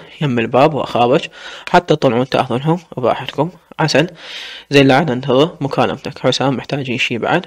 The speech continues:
حسام: "لا سلامتك، بس خليك ويا فداء لا تعوفه". حسام: "طبعًا ما اعوفه، هسه اكمل الشغل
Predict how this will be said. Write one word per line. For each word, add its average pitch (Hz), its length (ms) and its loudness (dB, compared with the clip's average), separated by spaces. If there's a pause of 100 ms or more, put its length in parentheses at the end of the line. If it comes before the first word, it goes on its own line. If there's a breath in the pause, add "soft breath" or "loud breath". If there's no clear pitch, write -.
حسام: 117 320 -4
"لا 117 140 -2
سلامتك، 120 460 -4
بس 135 120 0
خليك 127 340 -4
ويا 123 120 4
فداء 113 300 0
لا 117 100 -2
تعوفه". - 400 -2 (640 loud breath)
حسام: 127 340 2
"طبعًا 120 280 0
ما 117 140 -4
اعوفه، 123 300 -4
هسه 127 280 -4
اكمل 117 320 -6
الشغل 139 440 4